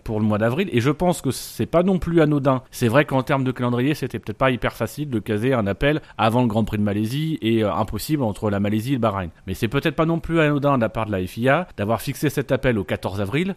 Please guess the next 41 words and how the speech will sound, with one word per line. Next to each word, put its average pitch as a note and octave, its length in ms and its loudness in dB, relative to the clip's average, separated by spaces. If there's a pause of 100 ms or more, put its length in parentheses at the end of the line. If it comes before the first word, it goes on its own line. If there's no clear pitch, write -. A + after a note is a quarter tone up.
(100)
en G#2+ 100 -6
sachant C#3+ 340 2
que C3+ 140 2
ça A#2+ 160 0
va A#2 160 2
confronter D#3+ 680 0
du C3 140 -4
coup C3+ 220 -4
Red A#2 180 2
Bull, G#3 300 0 (140)
euh, G2 220 0
à A#2 120 2
un B2+ 100 4
choix. F#3+ 340 2
C'est - 240 -6
soit F3 380 6
ils B2+ 260 0
choisissent C#3+ 460 0
de A#2+ 80 2
continuer D3 680 0
dans A2+ 280 2
leur A2 160 0
pratique, - 600 -10
et G2+ 60 -4
dans A2+ 120 0
ce - 80 -4
cas-là B2+ 180 4
de A2+ 100 2
se - 120 -4
mettre A#2+ 160 0
dans A2+ 80 2
l'illégalité A2 560 0
sur G#2+ 220 -6
trois A2+ 200 0
Grands G#2+ 180 0
Prix, G3 280 -2 (140)
euh, G2+ 340 0
donc G#2 240 -2 (200)
là, B2+ 340 6
euh, G2+ 500 2
c'est, - 320 -10